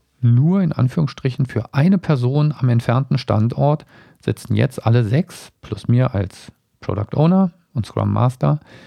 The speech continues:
ähm, alle sechs bis sieben an dem einen Standort auch wieder jeweils vorm Telefon und vorm Rechner.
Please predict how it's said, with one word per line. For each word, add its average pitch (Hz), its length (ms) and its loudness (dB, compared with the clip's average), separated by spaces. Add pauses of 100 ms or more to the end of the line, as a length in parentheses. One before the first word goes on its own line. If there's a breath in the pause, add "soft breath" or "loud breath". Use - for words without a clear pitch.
(360 loud breath)
ähm, 117 600 2 (280)
alle 131 500 2 (360)
sechs - 320 -4
bis - 200 -8
sieben 180 300 2
an - 140 -2
dem 123 140 2
einen 120 260 2
Standort 120 680 -2 (460 loud breath)
auch 127 380 -2
wieder 139 320 2
jeweils 113 420 0
vorm 92 240 -6
Telefon 113 680 0 (300 loud breath)
und 98 220 -4
vorm 110 240 0
Rechner. - 480 -10